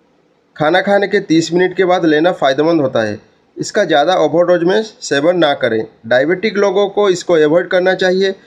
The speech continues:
क्योंकि इसमें शुगर का इस्तेमाल किया गया है। प्रेग्नेंट वुमेन इसे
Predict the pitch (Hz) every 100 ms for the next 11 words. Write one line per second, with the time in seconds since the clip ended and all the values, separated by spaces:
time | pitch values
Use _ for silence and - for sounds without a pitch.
0 | _ _ - 185 202 190 185 202 196 156
1 | 175 175 190 160 175 175 185 156 139 127
2 | 117 110 107 - _ _ - 123 127 202
3 | 190 185 185 196 - 156 175